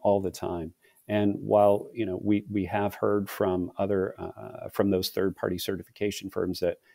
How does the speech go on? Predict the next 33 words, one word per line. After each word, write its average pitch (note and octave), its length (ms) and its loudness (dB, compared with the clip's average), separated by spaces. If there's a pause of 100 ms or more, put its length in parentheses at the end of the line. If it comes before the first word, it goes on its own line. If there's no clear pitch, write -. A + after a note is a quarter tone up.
(140)
perhaps - 420 -4
there F2 180 -2
is F#2+ 140 0
a G#2 60 0
price G2 320 -2
premium G#2 480 2
that F#2 160 -2
could G2 160 -6
be F2+ 100 -2
realized, G#2 500 6
maybe F#2+ 240 2
there F#2 220 0
are, F2 240 0 (380)
are F#2 180 2
certain G#2+ 320 2
utilities, G2 760 2 (280)
maybe G2 200 2
there F#2 220 0
are F2+ 80 -2
certain, G2 600 -2
uh, F2+ 120 -4
municipal F#2 580 -2
utilities - 560 -4
in F2+ 100 -6
particular - 580 -8 (380)
who A2 80 -8
may G2 220 2
be F2+ 200 -2
interested F#2 540 -2
in E2+ 100 -2
a E2 60 -4
price - 300 -8
premium. F#2 460 -2